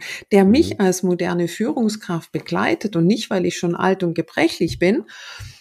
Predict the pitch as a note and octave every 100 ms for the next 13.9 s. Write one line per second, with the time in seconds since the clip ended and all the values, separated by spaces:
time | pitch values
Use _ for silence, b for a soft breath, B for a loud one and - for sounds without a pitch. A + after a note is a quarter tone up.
0 | B - G3 G3 G3 F#3+ - F3+ F3+ F3+
1 | F3 - F3+ F3 F3 F3 E3 C4 E4 -
2 | A3 F3+ E3+ D#3+ - E3 D#3+ E3 - F#3
3 | F#3+ G3 B3 C4 B3 G#3 F#3+ F3 G3 F#3
4 | E3 E3 D3+ C#3+ F#3 C4+ F4 C4+ A3+ G3
5 | F3 E3+ - D3 - F3 F3 - B3+ D#4
6 | - - B3+ - - A#3 A3+ A3 A3 G#3+
7 | G#3+ G#3 G#3 G#3 - C4 G#3+ D#3 C#3+ C#3+
8 | D#3 E3 F#3+ - F#3 F3 E3+ E3 - C#4+
9 | B3+ G#3+ B B - F3 - - D4 D4
10 | G#3 F3+ F3+ E3 - D4+ C4 - G#3+ A3+
11 | G#3 F3+ F3 - - E4+ D4+ - C4 -
12 | F3+ E3 D#3+ D#3 D3 B B B B -
13 | G3 - B3 D#4 - - F3+ F#3